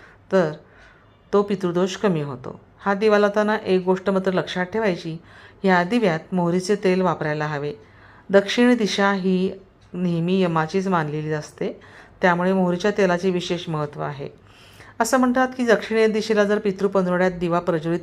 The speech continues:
तुम्ही पंधरा दिवस केलात तर पितरांचा आपल्याकडे येणारा मार्ग हा प्रकाशमान होतो आणि त्यांच्या मार्गात कोणतीही अडचण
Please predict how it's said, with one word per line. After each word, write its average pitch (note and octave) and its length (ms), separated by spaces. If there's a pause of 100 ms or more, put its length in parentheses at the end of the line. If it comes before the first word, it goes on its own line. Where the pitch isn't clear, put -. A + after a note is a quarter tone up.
तुम्ही E3+ 260 (760)
पंधरा E3 300
दिवस F#3 320
केलात D#3+ 380 (280)
तर F3 40
पितरांचा F3+ 640
आपल्याकडे F3 460
येणारा E3 400 (680)
मार्ग F#3 380
हा D#3+ 200
प्रकाशमान E3 920
होतो D3+ 440 (320)
आणि E3 140
त्यांच्या E3+ 400
मार्गात D#3+ 320 (180)
कोणतीही E3 560
अडचण E3+ 460